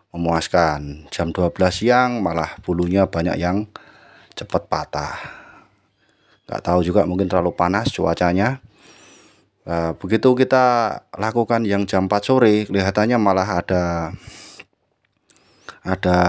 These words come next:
hal yang positif yang kami dapat. Jadi, bung-, burung perkutut itu kalau manggung itu kelihatannya jadi lepas gitu, jadi los, jadi kelihatannya enak,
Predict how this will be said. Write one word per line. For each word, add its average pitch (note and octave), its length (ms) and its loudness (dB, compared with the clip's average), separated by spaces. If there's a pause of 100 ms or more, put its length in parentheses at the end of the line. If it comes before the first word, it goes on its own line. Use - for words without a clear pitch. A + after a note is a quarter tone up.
(340)
hal F#2 240 0
yang F2+ 160 -4
positif F#2+ 400 0
yang E2 160 -4
kami D#2+ 240 -4
dapat. D#2 320 -2
Jadi, G2+ 160 -4
bung-, F2 320 -6 (160)
burung F2 480 -2
perkutut F2 480 -2
itu A2+ 240 2 (640)
kalau F#2 560 0
manggung F#2+ 480 0
itu F#2+ 160 -6
kelihatannya F#2+ 480 0
jadi G#2 480 0 (1300)
lepas F#2 480 -2
gitu, E2+ 160 -4
jadi E2+ 240 -2
los, F#2+ 560 2
jadi D#2 160 -6
kelihatannya F2+ 480 0
enak, E2 400 0